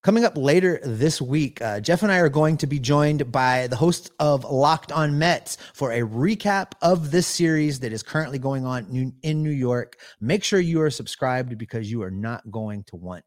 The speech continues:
to miss that. All right, Jeff, uh, Justin Dunn made a debut in New York. Uh, the team that originally drafted him, if I have that right, uh,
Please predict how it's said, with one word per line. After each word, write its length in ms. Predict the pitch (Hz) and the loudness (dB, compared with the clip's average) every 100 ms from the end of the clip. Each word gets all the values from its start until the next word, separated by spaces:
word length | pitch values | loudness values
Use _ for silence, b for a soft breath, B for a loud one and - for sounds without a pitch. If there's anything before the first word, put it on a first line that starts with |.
| _ | _
to 120 | - | -18
miss 340 | 90 82 - - b b _ | -16 -14 -16 -18 b b _
that. 460 | 85 80 - - - b b b b b b b | -12 -10 -12 -18 -20 b b b b b b b
All 140 | - 151 | 0 2
right, 180 | 143 127 | 2 0
Jeff, 420 | 139 127 - - - | 0 0 -2 -14 -10
uh, 200 | 107 104 | -8 -6
Justin 500 | 104 139 - 151 135 | -2 -2 0 -2 0
Dunn 460 | 135 135 120 113 | 0 -2 -4 -6
made 560 | 110 117 123 127 139 135 | -4 -2 0 0 0 -2
a 180 | 117 117 | -6 -6
debut 760 | 113 113 110 104 127 151 214 - | -4 -4 -4 -4 0 0 0 -4
in 200 | 123 123 | -4 -2
New 80 | 117 | -2
York. 500 | 107 113 156 - - | -2 0 0 -2 -8
Uh, 260 | 120 98 - _ _ | -8 -8 -12 _ _
the 120 | 110 | -16
team 360 | - 135 147 151 | -10 -6 -4 -4
that 140 | 131 117 | -4 -4
originally 680 | 110 110 131 156 151 143 | -4 -2 -2 0 -2 -2
drafted 420 | 117 123 190 - 113 | -4 -4 -4 -4 -6
him, 180 | 101 | -4
if 140 | 104 101 | -6 -8
I 60 | |
have 280 | 98 110 107 | -6 -4 -4
that 220 | 110 104 | -2 -4
right, 340 | 101 95 131 - - | -4 -4 -6 -8 -16
uh, 400 | 98 90 82 82 | -14 -14 -14 -16